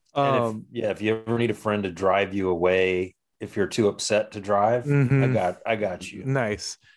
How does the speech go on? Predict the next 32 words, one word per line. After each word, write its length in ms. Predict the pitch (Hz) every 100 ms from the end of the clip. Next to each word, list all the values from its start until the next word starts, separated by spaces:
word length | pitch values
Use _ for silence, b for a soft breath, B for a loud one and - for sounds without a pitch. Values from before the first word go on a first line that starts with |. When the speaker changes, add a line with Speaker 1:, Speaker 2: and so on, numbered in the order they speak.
| b b b
Speaker 2:
No, 200 | - 190
but 120 | 170 170
yeah, 160 | 180
that 180 | 151 165
Bronco, 480 | 151 175 180 170 151 - _ _ -
uh, 40 | 165 190
uh, 140 | 196 - _
the 140 | 160
old 180 | 220 254
Broncos, 400 | 185 180 143 131
I 40 | 139
love. 380 | 131 123 110 - -
I've 160 | 139
been 180 | 147 143
wanting 340 | 131 135 127 123
one 120 | 120
of 80 | 117
those. 440 | 113 113 110 -
I, 60 | 131 131
I'm 380 | 139 160 151 139 -
always 400 | 156 147 139 131
on 100 | 131
the 80 |
lookout 540 | 120 123 127 120 120 - _ _
on 160 | 147 127
Craigslist 520 | 123 143 120 123 120
and 80 | 120
anything 640 | 120 120 120 113 117 113 104 _ _ _
for 260 | - 127
any 160 | 123 123
available, 640 | 113 120 120 117 113 110 - _ -
um, 580 | 127 120 117 113 110 123